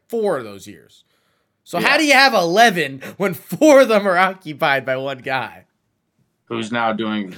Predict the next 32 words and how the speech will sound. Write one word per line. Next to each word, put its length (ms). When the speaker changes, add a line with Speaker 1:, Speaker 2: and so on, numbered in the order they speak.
Speaker 2:
decent 420
things 320
in 340
Minnesota. 580
It's 140
crazy. 460
Speaker 1:
Yeah. 100
Speaker 2:
That's, 260
yeah, 380
you 220
know, 240
a 40
lot 220
of 100
issues 640
in, 300
in 80
that 180
organization. 840
Speaker 1:
But 200
if 120
you 80
guys 180
have 180
been 100
Speaker 2:
And 60
Speaker 1:
following 420
this 120
podcast 520
a 40
long 200
time, 360